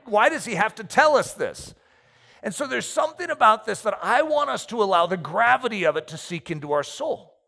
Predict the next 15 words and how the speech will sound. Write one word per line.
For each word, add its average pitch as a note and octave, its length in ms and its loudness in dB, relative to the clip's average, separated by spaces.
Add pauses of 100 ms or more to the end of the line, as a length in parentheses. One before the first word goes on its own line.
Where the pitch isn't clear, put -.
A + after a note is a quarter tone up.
(640)
That A#3+ 220 0
though C4 420 4
our D4 140 6
God A#3 280 0
is F3 100 -6
a - 40 -2
very B3+ 240 -4
merciful A3+ 500 -4
God, F3 260 0
he E3+ 160 -8
is. - 460 -10 (960)
And - 240 0
he C4 160 0
is B3+ 140 -4
forgiving. D#4+ 640 -2